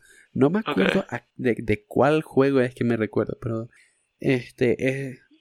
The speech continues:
Speaker 1: es así, o sea, la, la historia se define por las decisiones que tú vayas tomando, ¿no?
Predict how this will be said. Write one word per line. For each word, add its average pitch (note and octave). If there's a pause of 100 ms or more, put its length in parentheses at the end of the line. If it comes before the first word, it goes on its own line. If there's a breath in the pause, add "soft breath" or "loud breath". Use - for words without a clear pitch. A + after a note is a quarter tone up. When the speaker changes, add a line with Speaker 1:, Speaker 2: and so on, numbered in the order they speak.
Speaker 1:
es C#3
así, D#3+
o F3+
sea, B2 (320)
la, C#3+ (220)
la C3
historia D3+
se D#3+
define D3
por D3
las C#3
decisiones B2+
que B2+
tú A#2+
vayas A#2
tomando, G2+
¿no? B2